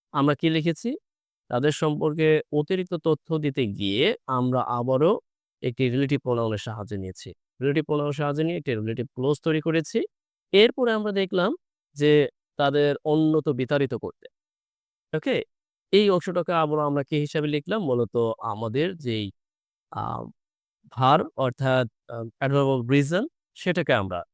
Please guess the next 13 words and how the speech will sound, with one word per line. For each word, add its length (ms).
এখানে 380
ব্যবহার 380
করলাম। 280
অর্থাৎ 360
to 240
displace 640
them 400
অর্থাৎ 260
তাদেরকে 380
বিতাড়িত 440
করতে 460
other 180
places। 480